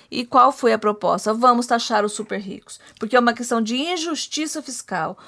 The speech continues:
Os pobres pagam muito imposto, a classe média paga muito imposto. A classe média, para quem ganha até, se-, né, o valor de uma, de sete mil e quinhentos reais, ela paga vinte e sete por cento de, de, de, de imposto de renda. Isso é muito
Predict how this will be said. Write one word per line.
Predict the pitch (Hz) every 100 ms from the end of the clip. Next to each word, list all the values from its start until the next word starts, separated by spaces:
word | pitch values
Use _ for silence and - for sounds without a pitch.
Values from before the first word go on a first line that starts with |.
| -
Os | 233 -
pobres | - 262 254 226 226
pagam | 226 214 202
muito | 196 269
imposto, | - 208 226 220
a | 214
classe | - 240 254 254 240
média | 202 196 220 214 208
paga | - 196 220 220
muito | 220 220 233 262 277 240
imposto. | 202 185 185 190 208 - - - - - -
A |
classe | 214 240 233 214
média, | 202 220 208
para | 208 208
quem | 220
ganha | 208 208
até, | 202 214
se-, | 208 - -
né, | - 202 202
o | 196
valor | 196 196
de | 196
uma, | 190 - -
de | - 185 208 _ _ _
sete | - - 202 208
mil | 208 214
e |
quinhentos | 214 196 190
reais, | 196 190 208
ela | 208
paga | 208 202 202
vinte | 214 240
e |
sete | - 220 -
por | 220
cento | - 214 220 202
de, | - 202 202
de, | 196 185
de, | - - 180
de | 190
imposto | 190 185 190
de | 196
renda. | 185 190 208 208 226 - -
Isso | 226 -
é | 254
muito | 233 220 240 240 240